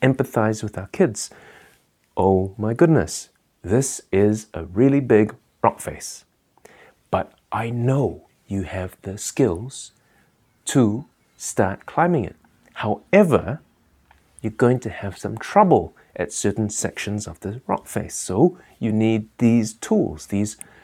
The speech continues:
bits of equipment in order to manage that. I'm going to be here guiding you as you climb up this wall. I'm not gonna do it for you." Okay? So, listen, like I was saying before,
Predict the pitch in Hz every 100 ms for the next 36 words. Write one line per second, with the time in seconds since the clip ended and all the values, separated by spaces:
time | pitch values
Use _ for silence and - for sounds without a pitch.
0 | _ _ _ 82 - 117 - 92 - 156
1 | 117 120 - _ _ _ 101 - 95 92
2 | 95 92 - 92 82 - _ _ 90 87
3 | 87 85 - 73 - - - - - -
4 | 147 156 131 147 131 120 120 - 85 80
5 | 107 139 _ _ _ _ _ - - 117
6 | 131 123 117 90 80 92 131 - 87 -
7 | 98 107 - 85 82 87 90 - 117 -
8 | 165 135 92 117 - 120 101 87 90 -
9 | - 80 76 62 _ _ _ _ _ _
10 | _ - 87 87 82 - - - - _
11 | _ - 175 165 165 _ _ _ _ _
12 | _ _ 170 120 82 - 117 117 - 120
13 | - 170 185 180 143 - 90 104